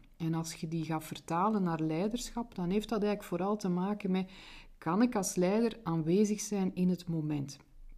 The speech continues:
Kan ik in het hier en nu zijn? Kan ik aandachtig aanwezig zijn als ik met mijn team in een meeting zit? Of zit ik ondertussen aan andere dingen te denken? Kan ik erbij blijven?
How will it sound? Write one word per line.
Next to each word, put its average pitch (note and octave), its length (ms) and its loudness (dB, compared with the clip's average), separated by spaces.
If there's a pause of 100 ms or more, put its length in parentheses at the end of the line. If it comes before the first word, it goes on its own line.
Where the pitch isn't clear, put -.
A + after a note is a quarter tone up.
(100)
Kan E3+ 140 -2
ik D#3+ 140 -4
in E3+ 160 -2
het D#3+ 160 -4
hier E3 240 0
en D3+ 200 2
nu G#3 220 4
zijn? D3+ 280 0
Kan D#3 180 -4
ik D3+ 140 -4
aandachtig E3+ 540 -2
aanwezig F3+ 560 0
zijn E3+ 320 -4
als E3 200 -4
ik F3+ 200 -6 (300)
met E3 140 0
mijn D3 220 0
team F#3 340 -2
in D#3+ 140 -2
een D3 120 -2
meeting D#3+ 460 -2
zit? - 380 -4 (440)
Of D3+ 180 -8
zit F#3 180 -4
ik G#3+ 140 -4
ondertussen E3+ 580 -4
aan D3+ 160 -4
andere D#3 380 -2
dingen C#3 260 -4
te C#3+ 140 -10
denken? C3 340 -12
Kan E3+ 200 -2
ik F#3 160 -6
erbij D3 400 -2
blijven? C3+ 440 -8